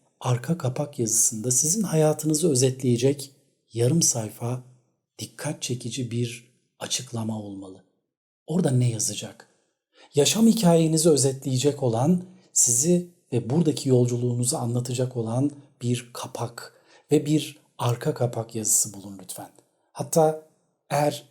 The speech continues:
arzu ederseniz, bunu tabii ki yapmak isterseniz yapın, bu videonun yorum bölümünde de bunları paylaşabilirsiniz. Ve şimdi güzel bir şey daha yapalım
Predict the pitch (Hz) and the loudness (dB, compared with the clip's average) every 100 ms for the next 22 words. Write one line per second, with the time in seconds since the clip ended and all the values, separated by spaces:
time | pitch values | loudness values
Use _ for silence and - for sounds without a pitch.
0 | _ _ - 135 135 139 135 131 - 98 | _ _ 0 2 4 4 4 2 -2 -6
1 | - - 120 117 113 - _ - 127 107 | -10 -8 -6 -6 -8 -14 _ -10 -8 -8
2 | - 110 - _ _ 113 98 123 127 - | -10 -14 -14 _ _ -14 -10 -6 -2 0
3 | 131 120 - 104 101 101 - 165 185 - | 2 2 0 -4 -8 -10 -2 0 0 -4
4 | - _ 214 160 123 113 127 175 175 - | -20 _ -2 -2 -2 -4 0 2 0 -6
5 | - 117 123 151 135 110 104 101 101 104 | -4 2 4 4 0 -2 -6 -12 -12 -6
6 | 156 123 127 - - - 143 110 110 151 | -2 0 0 -2 -18 -10 -8 -6 -6 -6
7 | 175 - 113 104 - 101 98 - - 113 | -8 -10 -8 -8 -10 -10 -10 -6 -6 -6
8 | - - _ _ _ _ _ _ 165 - | -8 -10 _ _ _ _ _ _ -4 0
9 | 226 185 139 131 151 143 - 143 131 127 | 4 4 4 4 4 4 2 4 4 6
10 | 123 120 117 117 170 196 185 | 4 2 -2 2 4 4 0